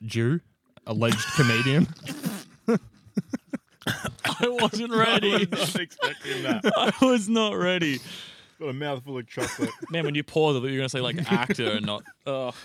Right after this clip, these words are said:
Speaker 3: I thought he was thinking about his actual occupation. <laughs>
Speaker 1: Always keeps a notepad by his, uh, bedside so he can write down every thought.
Speaker 3: What, in a sack full of pennies? <laughs>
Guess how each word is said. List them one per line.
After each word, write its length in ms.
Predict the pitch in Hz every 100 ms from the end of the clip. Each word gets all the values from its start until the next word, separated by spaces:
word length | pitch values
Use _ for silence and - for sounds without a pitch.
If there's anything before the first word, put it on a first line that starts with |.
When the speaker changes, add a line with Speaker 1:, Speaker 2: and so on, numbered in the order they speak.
| - -
Speaker 3:
I 100 | 180
thought 140 | 240
he 60 | 247
was 240 | 220 185
thinking 400 | 330 185 185 180
about 200 | 156 156
his 140 | 139
actual 380 | - 147 - 147
occupation. 840 | 139 - 131 123 131 139 131 101 98 - - - - -
<laughs> 520 | - - _ _ -
Speaker 1:
Always 440 | 165 156 165 175 151
keeps 300 | - 160 151
a 40 |
notepad 580 | 139 127 127 147 117 110
by 200 | 117 117
his, 260 | 113 110 110
uh, 200 | 107 101
bedside 600 | 107 110 101 104 95 95 - _
so 200 | - 104
he 120 | 104
can 140 | 98 104
write 200 | 107 101
down 240 | 101 98
every 300 | 120 104 107
thought. 320 | 95 98 95 -
Speaker 3:
What, 240 | 127 123 107
in 100 | 107
a 80 |
sack 320 | 98 - 120 -
full 220 | - 104
of 100 | 98
pennies? 460 | - 113 143 180
<laughs> 1120 | 170 - - 906 - - - _ - - -